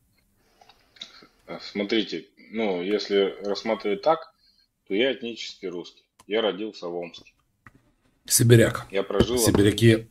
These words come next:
Speaker 1: Да.
Speaker 2: очень, очень скептически относятся, когда их называют, м, москалями.
Speaker 1: Да, блин, извиняюсь, хуй хуя меня за-, назовите, мне вообще до пизды.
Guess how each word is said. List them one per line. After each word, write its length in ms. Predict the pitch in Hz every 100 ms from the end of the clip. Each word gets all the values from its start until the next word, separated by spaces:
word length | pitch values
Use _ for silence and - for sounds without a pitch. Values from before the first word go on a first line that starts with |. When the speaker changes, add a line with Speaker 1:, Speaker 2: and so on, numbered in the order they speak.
| _
Speaker 1:
Да. 220 | 98 101
Speaker 2:
очень, 380 | 95 120 113 107
очень 320 | 131 117 113
скептически 580 | - 113 - 131 - -
относятся, 440 | 92 98 90 - 87
когда 240 | 85 90
их 140 | 85 -
называют, 540 | 82 90 87 80 - - -
м, 560 | 95 85 85 82 73 - - - _
москалями. 720 | 78 78 - 82 78 73 67 - _ _ _ _ _ _ _ _ _ _ _ _ _ _ _ _ _ _ _ _ _ _ _ _ _ - _ _ _ _ _ _ _ _ _ _ _ _ _ _ -
Speaker 1:
Да, 260 | 98 104 95 - -
блин, 460 | 101 95 85 80 _ _ _ _ _
извиняюсь, 800 | - 87 104 104 120 120 95 -
хуй 220 | - 113
хуя 320 | - 127 113
меня 300 | 98 92 90
за-, 160 | 85 98
назовите, 720 | 98 98 95 104 123 117 90
мне 200 | 87 95
вообще 300 | 92 87 95 87 _ _ _
до 100 | -
пизды. 380 | - 90 87